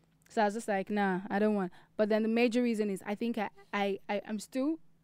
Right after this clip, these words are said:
hurting. Not exactly hurting, but I don't think I've healed to the point where I'm ready to trust again. And that's a bad thing, because everyone I meet, I'm assuming that they would treat me the way my ex has treated me. And that way,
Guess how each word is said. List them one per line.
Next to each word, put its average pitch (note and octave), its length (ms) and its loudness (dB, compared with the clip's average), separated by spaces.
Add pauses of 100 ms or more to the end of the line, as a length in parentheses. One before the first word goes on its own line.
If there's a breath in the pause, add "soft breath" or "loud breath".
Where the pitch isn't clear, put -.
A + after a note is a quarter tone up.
(260)
hurting. C4+ 420 -2
Not E4+ 200 -2
exactly G#3+ 500 -4
hurting, G3+ 360 -6 (240 soft breath)
but G#3+ 80 2
I A3 80 6
don't C4+ 140 4
think A#3+ 260 -2
I've G#3+ 220 -4
healed D4+ 400 6 (100)
to - 140 -8
the G#3 100 0
point A#3 380 -2
where G#3 240 0 (280 soft breath)
I'm G#3+ 220 0
ready A3+ 240 6
to A3 160 -8
trust - 480 -6
again. F#3+ 380 -6 (200 soft breath)
And G#3 140 -2
that's B3 240 2
a G3+ 80 0
bad G#3 340 -2
thing, G#3 140 -4
because G3 300 -6
everyone C4 400 2
I F#3+ 80 -2
meet, G3 420 -4
I'm G3+ 140 -4
assuming G#3+ 800 4 (360 loud breath)
that G3+ 240 2 (160)
they B3 120 10
would A3+ 180 4
treat C4+ 240 0
me A#3+ 100 4
the G#3+ 120 0
way A3 120 4
my G#3 160 0 (100)
ex A#3 260 0
has G3+ 120 -8
treated G#3 320 -4
me. G3 220 -8
And A#3+ 180 0
that A#3+ 220 2
way, G3+ 220 0